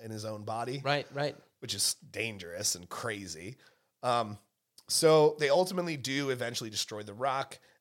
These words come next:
Speaker 1: and for all we know, the Venom symbiote is gone. Right?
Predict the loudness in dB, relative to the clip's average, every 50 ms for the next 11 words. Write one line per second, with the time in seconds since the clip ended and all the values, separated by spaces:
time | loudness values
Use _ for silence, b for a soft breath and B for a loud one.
0 | b -12 -10 -8 -6 -2 0 2 4 4 4 2 0 -2 0 2 4 4 4 2
1 | 0 -6 -4 -2 -2 0 0 0 0 0 0 0 -2 -4 -4 -2 0 2 2 2
2 | 0 -2 -8 -14 _ _ _ _ _ _ _ _ _ _ _ _ _ _ _ _
3 | _ _ _ _ _ -14 -10 -10 -8 -8 -6 -4 -4 -2 -4 -4 -8 _ _ _
4 | _ _ _ _ _ _ _ _ _ _ _ _ _ _ _ _ _ _ _ _
5 | _ _ _ _ _ _ _ -12 -8 -6 -6 -6 -8